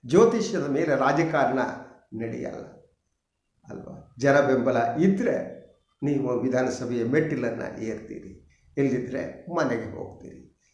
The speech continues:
ಜನ ಬೆಂಬಲವನ್ನ ಹೇಗೆ ಪಡಿಬೇಕು, ಯಾವ ದಾರಿಯನ್ನ ಅನಿಸ್ತೀರಿ, ಅನುಸರಿಸ್ತೀರಿ ಅನ್ನೋದು ಭಾಳ ಡಿಫ್ರೆಂಟ್ ಆದ್ದು. ಇವತ್ತು ನಾನು ಮಾತನಾಡ್ತಾ ಇರುವುದು ಈ, ಏನು ಅಂದರೆ, ಈ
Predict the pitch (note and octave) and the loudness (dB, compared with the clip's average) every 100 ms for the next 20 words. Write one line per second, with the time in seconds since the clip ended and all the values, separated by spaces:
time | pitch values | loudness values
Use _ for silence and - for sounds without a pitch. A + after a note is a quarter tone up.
0 | _ C3 C#3+ D3+ D3 C3+ C#3+ C#3 C#3+ C3+ | _ 0 4 4 4 2 4 4 2 2
1 | B2+ C#3+ D#3 C#3+ C#3 C#3 C#3+ C3+ C#3+ C3 | 4 4 4 2 2 2 2 0 2 2
2 | B2+ D3 C#3+ C#3 C#3 C3 B2 B2 B2+ - | 4 4 6 6 4 2 0 -2 -4 -4
3 | C3+ A2+ - A#2+ E3+ F3 E3+ C3 - A#2 | -4 -6 -4 0 0 2 2 2 0 -4
4 | G#2+ G#2+ A#2 C3 - - - _ _ - | -4 -4 -6 -8 -10 -14 -20 _ _ -6
5 | A#2+ A#2+ - A#2 - - - - - _ | -4 -4 -6 -8 -10 -10 -10 -12 -16 _
6 | _ _ _ C4 C4+ F4+ F4+ C4+ A#3 G#3 | _ _ _ 6 8 10 8 8 8 6
7 | F#3 G#3+ - A#3 G#3 G3 E3+ D#3+ D#3+ B2+ | 6 4 2 -2 2 2 4 2 -2 -4
8 | - - - _ _ _ _ - C#4 C4 | -10 -18 -20 _ _ _ _ -2 2 2
9 | - - F#3+ F#3 B3+ B3+ A3+ F3+ D#3 | -2 -8 -6 4 6 6 6 4 4